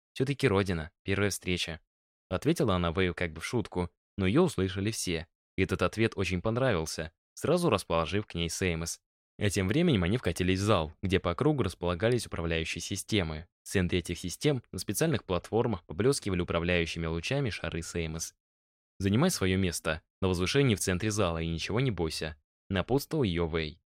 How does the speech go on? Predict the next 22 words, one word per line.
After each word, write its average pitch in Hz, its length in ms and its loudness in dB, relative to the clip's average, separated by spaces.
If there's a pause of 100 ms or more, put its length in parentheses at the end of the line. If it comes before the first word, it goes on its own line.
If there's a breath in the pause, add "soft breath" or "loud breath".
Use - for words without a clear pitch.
(380)
Диетесса 175 320 2
прокатилась 92 480 0
к - 80 -10
возвышению. 90 640 -4 (260)
На 95 80 0
его 92 140 4
площадку 95 500 0
вёл 87 220 0
пандус. 85 560 -2 (340)
Она 101 220 4
подумала 113 420 4
и 101 60 4
не 98 100 2
покатилась 98 540 0
по - 80 -4
нему, 85 340 0 (240)
а 95 80 2
левитировала 92 600 4
прямо 147 300 2
в 110 60 -4
центр 98 260 0
площадки, 87 680 -2